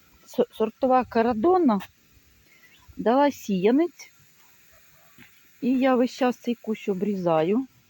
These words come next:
Листя схоже на Карадону, але не Карадона. Але, ну, квіти дуже подібні.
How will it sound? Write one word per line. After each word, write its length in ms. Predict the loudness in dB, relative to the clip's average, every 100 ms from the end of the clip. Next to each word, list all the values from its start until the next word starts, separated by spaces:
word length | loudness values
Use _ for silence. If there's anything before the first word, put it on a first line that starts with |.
| _ _ _ _ _ _
Листя 460 | -4 0 0 -2 -4
схоже 400 | -4 -2 0 0
на 140 | -2
Карадону, 760 | -2 -2 0 0 0 2 2 0
але 380 | -2 -2 0 0 -2
не 160 | -4 -6
Карадона. 760 | -4 -2 -2 -4 -4 -2 -6 -4
Але, 380 | 0 2 0 -2 _ _ _ _ _ _ -20 -20 -20 -20 -20 -20 -10
ну, 480 | -4 -2 0 0 -2 -4
квіти 340 | -4 -4 -4
дуже 280 | -4 -4 -4
подібні. 640 | -4 -8 -6 -6 -6 -6